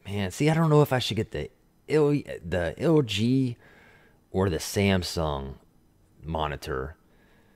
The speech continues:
If one of y'all nuts can look it up on Amazon, okay, they're, it's Samsung and it's L G, okay? And they're both forty-nine inches, ultra, uh,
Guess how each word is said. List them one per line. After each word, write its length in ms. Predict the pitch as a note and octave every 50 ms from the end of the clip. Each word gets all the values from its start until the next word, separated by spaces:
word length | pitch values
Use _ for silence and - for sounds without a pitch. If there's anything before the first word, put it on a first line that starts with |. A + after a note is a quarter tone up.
| _ _
If 140 | C#3 - -
one 120 | C#3 E3+ F3+
of 80 | F3
y'all 200 | D#3+ C#3+ C#3+ C3+
nuts 360 | B2 A#2 A#2+ B2+ C3+ C3 -
can 200 | - B2 G#2+ G2
look 160 | G#2+ B2+ - C3+
it 40 |
up 160 | A#2 A2+ - A#2
on 160 | G2+ F#2 G2
Amazon, 800 | G#2 A#2+ B2+ B2 A#2 G2 D#2+ F2+ F#2 F2+ F2+ F2 F2+ F2 F2+ - -
okay, 440 | F2+ - - G#2 F#2+ F#2+ G2 F#2+
they're, 480 | C#2+ A#1+ D#2 D#2 G2 F2+ E2+ E2+ D#2+ C#2 - - _ _ _ - - - - - - -
it's 260 | - - F#2 - - -
Samsung 800 | D3+ D#3 F3+ F3+ E3 - - E3+ D#3+ D#3+ D#3 D#3 D3+ C#3+ - - -
and 220 | F#2+ G2+ G#2 G2 F#2+
it's 240 | F2+ - - - -
L 220 | G#2+ A#2 A2+ A2+ G#2
G, 440 | F2 D2+ D#2+ E2 D2+ C2 B1+ C#2+ D2+
okay? 420 | - - E2 D#2+ E2 E2 E2+ - - - _ _ _ - - - - - _ _ _ _ _ -
And 320 | - F2+ F#2+ F#2 F2+ F2 E2
they're 140 | F2 E2+
both 600 | D#2+ C#2+ G#2 G#2 G#2+ G#2 G2+ F#2 - - - - - - -
forty-nine 800 | - - - - A2 A2+ A#2 A#2 A2+ A2+ G#2+ G2+ G2+ G2 F#2+ F2+ -
inches, 460 | F2+ F#2 F#2 - - - D2 C2 - - -
ultra, 680 | A#2+ A2 A2 G2+ F2+ - - - F#2 C#2+ C2+ C2 - - - _ _ _ _ - - _ _ _ _ _ _ _ _ _ _ _ _ _ -
uh, 440 | - E2+ C#2 B1+ B1 B1 G#1+ G1+ -